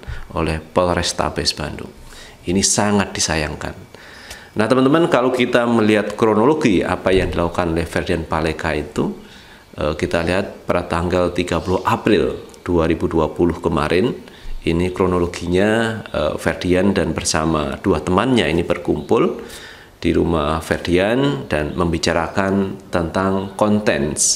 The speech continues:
eh, YouTube-nya, apa yang akan dilakukan di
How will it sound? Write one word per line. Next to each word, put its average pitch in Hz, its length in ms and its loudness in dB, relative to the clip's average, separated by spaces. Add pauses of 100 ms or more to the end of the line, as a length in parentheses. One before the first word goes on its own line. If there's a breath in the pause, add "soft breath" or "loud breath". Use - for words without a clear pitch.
(640 loud breath)
eh, 78 80 -6
YouTube-nya, 92 960 0
apa - 320 0
yang 120 160 0
akan 95 400 -2
dilakukan 95 560 0
di 85 320 0